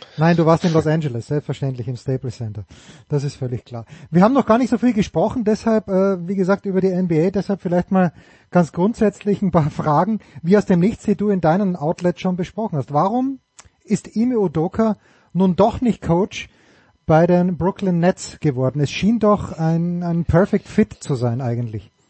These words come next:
Speaker 2: Ja, in einem Vakuum, wenn man überlegt, gut, das war ein sehr erfolgreicher Basketballtrainer vergangenes Jahr, der aus den Boston Celtics, die ja recht mittelmäßig waren eigentlich,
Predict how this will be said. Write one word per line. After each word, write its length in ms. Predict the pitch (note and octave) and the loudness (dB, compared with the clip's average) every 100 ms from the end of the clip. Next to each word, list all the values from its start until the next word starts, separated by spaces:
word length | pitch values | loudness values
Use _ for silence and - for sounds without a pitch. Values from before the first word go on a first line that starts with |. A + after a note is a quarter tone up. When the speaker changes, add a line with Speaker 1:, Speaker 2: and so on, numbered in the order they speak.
| _ _ _ _ _ - - - - - - - - - - - - | _ _ _ _ _ -20 -20 -20 -20 -18 -18 -16 -12 -8 -8 -8 -6
Speaker 2:
Ja, 320 | C#3 G#2 F#2+ | 0 2 2
in 60 | A2+ | 2
einem 160 | G2 | 2
Vakuum, 440 | F#2 G2+ - C#3 D3+ | 2 2 2 0 0
wenn 100 | F#2 | -2
man 80 | F#2 | 0
überlegt, 400 | F#2 F#2+ G2 - | 0 0 -2 -8
gut, 160 | F#2 | -6
das 260 | G2 - - | -6 -8 -2
war 400 | F#2+ F#2 F#2 F#2 A2+ - | 0 0 -2 -8 -14 -10
ein 200 | G2+ F#2+ | -10 -4
sehr 140 | A2 | -2
erfolgreicher 460 | - A2 G#2 G#2 G2 | 0 -2 -2 2 2
Basketballtrainer 1040 | G2 - G#2 - _ _ _ - A2+ G2+ | 2 0 -4 -4 _ _ _ -4 2 2
vergangenes 420 | G#2+ G2+ G#2 - | 2 -2 -2 0
Jahr, 280 | G#2+ G2+ G#2 | 2 4 2
der 320 | G2 G2 F#2+ | 0 -2 -2
aus 140 | G2 | -2
den 180 | - G2+ _ | -4 -6 _
Boston 300 | - G2 - | -16 -10 -6
Celtics, 680 | G2+ G2+ G2 - - F2+ - | 0 0 0 -4 -16 -12 -8
die 200 | - F#2+ _ _ F#2+ | -6 -8 _ _ -8
ja 80 | |
recht 260 | F2+ G2 G2+ | -2 -2 0
mittelmäßig 640 | A2 G#2+ F2+ F#2 F2+ - | 0 0 -2 -2 -4 -4
waren 320 | G2 F#2 G2 F#2+ | 0 2 2 0
eigentlich, 520 | G2 G2 G#2 G#2 | -2 0 -2 -4